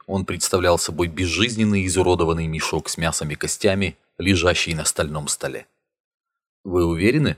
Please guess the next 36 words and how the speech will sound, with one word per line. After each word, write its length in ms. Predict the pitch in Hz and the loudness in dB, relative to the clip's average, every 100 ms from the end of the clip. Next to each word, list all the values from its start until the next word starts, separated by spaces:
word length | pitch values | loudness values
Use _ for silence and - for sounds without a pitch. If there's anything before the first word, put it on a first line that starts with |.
| - | -6
спросил 420 | - 170 - 175 | -4 -2 -2 -4
Богарт. 480 | 147 - - - - _ _ _ _ _ | -4 -4 -6 -10 -18 _ _ _ _ _
Взяв 280 | 95 98 87 | -2 2 2
рентгеновский 600 | 85 90 90 85 - 98 | 0 0 0 0 -4 -4
снимок, 400 | - 123 98 - | -2 0 0 4
Уэйнрайт 480 | 98 98 92 92 85 | 4 6 4 2 2
закрепила 480 | 92 - 92 92 90 | -2 -2 -2 2 2
его 180 | 87 | 4
на 100 | 92 | 2
подсвеченном 640 | 90 98 - 92 - 90 90 | 0 0 0 0 0 -2 -2
экране 320 | - 87 82 | 2 2 2
на 80 | 85 | 0
стене 480 | 82 - 98 117 110 | -2 0 2 2 0
и 80 | 98 | -2
указала 480 | 92 92 92 98 90 | 0 2 4 4 4
на 140 | 90 | 0
темное 380 | - 87 85 87 | 0 0 0 -2
пятно. 360 | - - 104 - _ _ _ _ _ _ - | -4 -8 -10 -14 _ _ _ _ _ _ -12
Обширная 540 | 151 - 135 113 101 | -4 0 2 4 6
опухоль 420 | 120 139 104 95 | 6 4 2 2
головного 480 | 87 98 95 101 95 | 6 6 6 4 4
мозга, 420 | 98 90 76 - 101 | 4 2 2 -6 -4
неоперабельная 840 | 139 98 76 92 92 90 85 82 | -2 0 4 6 6 2 0 0
вследствие 500 | - 90 85 - 82 | 0 0 -2 -4 -4
своего 360 | - 92 87 85 | 2 4 4 4
расположения 720 | 82 - 92 104 135 120 101 | 4 4 6 6 6 6 2
и 160 | 101 | 2
того, 260 | 98 117 147 | 0 4 4
насколько 400 | 117 - 110 101 | 4 2 0 0
глубоко 480 | 95 98 101 - 120 | -2 2 2 4 2
она 180 | 110 104 | 4 4
проникла 440 | 107 104 101 98 | 4 4 2 2
в 60 | 98 | 2
жизненно 380 | 101 95 104 | 2 2 4
важные 380 | 98 98 90 101 | 6 4 4 2
области. 480 | 107 87 69 - | 2 0 -4 -8